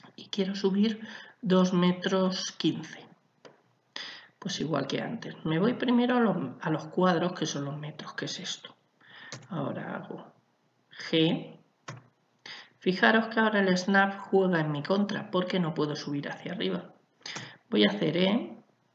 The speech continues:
Y fijaros que el snap ahora me está fastidiando. ¿Por qué? Porque no estoy cuadrado en donde se supone que tengo que estar.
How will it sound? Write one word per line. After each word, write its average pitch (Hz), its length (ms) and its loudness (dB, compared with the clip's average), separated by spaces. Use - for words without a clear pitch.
Y 196 100 0
fijaros 185 540 0
que - 120 -2
el 180 160 4
snap 180 440 0
ahora 180 340 2
me 180 120 2
está - 260 -6
fastidiando. 156 800 -4
¿Por 165 220 -2
qué? - 420 0
Porque 165 280 0
no 156 100 0
estoy 196 400 0
cuadrado 165 1040 0
en 160 260 -4
donde 147 320 -4
se - 160 -8
supone 160 540 0
que - 100 -10
tengo - 340 -10
que - 100 -16
estar. - 400 -12